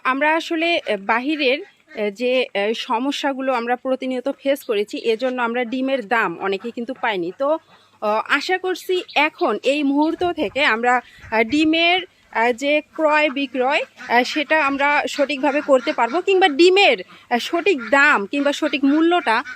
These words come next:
আমরা পাবো। তো এজন্য কোন অঞ্চলে কিংবা কোন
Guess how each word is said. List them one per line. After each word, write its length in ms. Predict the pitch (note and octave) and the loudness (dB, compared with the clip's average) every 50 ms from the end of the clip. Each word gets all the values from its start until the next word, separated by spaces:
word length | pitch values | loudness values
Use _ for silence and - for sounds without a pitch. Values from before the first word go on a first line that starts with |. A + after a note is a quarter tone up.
| A#3+ A3 - | -12 -2 0
আমরা 240 | A3 A3 A3+ A#3+ | 0 2 2 0
পাবো। 360 | A#3 - C4 B3 G#3+ F3 D3+ D3+ - _ - - - - | 2 4 2 4 4 2 -2 -4 -6 _ -20 -20 -6 0
তো 100 | E4 D4+ - | 0 2 4
এজন্য 600 | D#4 E4 F4 F4+ G4 G4+ G4+ G4 G4 G#4 A#4 C#5 - _ - - - - - | 4 2 4 4 4 4 4 6 6 6 4 4 0 _ -20 -20 -20 -2 4
কোন 260 | F4 F4+ F#4+ G#4 G#4 - | 6 8 8 6 6 4
অঞ্চলে 560 | - B3+ C4+ C#4+ D4 - E4+ D#4+ A#3+ B3+ E4 G4 | 4 4 4 4 4 2 2 4 4 4 2 4
কিংবা 320 | - F#4 F4 D#4+ F4 F4+ - _ _ - | 2 0 2 4 2 2 0 _ _ 0
কোন 340 | F4 F4+ F#4 F#4+ F#4+ G#4+ | 2 4 4 4 4 2